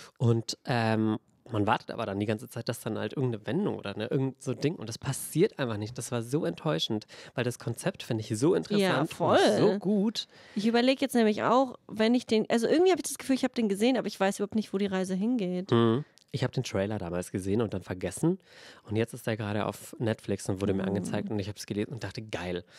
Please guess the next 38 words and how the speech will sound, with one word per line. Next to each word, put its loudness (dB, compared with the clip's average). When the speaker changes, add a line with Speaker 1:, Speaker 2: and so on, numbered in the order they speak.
Speaker 1:
jetzt -2
schauen 2
wir 4
den 4
an.“ 0
Und -6
es, -16
also -10
Speaker 2:
Na 0
gut, -4
da 0
werd 2
ich -4
mal 0
reingucken. -4
<laughs> -10
Speaker 1:
die 0
schau 4
die 4
erste 0
Hälfte 0
an 2
und 0
dann -2
kannst -6
du -8
abschalten. -4
Speaker 2:
Scheiße. -8
Speaker 1:
Dann 2
denkst 2
du -4
dir 0
selber 0
ein -2
schönes -4
Ende -4
aus. -4
Speaker 2:
Ja, -6